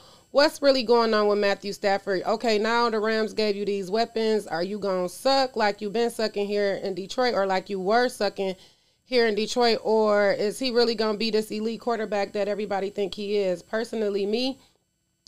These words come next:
I have no problem with Matthew Stafford, but I just hope that Jared Goff is a better quarterback and that the Lions, we're on a,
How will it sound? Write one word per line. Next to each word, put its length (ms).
I 140
have 160
no 160
problem 340
with 100
Matthew 300
Stafford, 560
but 500
I 300
just 260
hope 220
that 160
Jared 300
Goff 320
is 200
a 160
better 280
quarterback 680
and 220
that 160
the 80
Lions, 560
we're 280
on 220
a, 240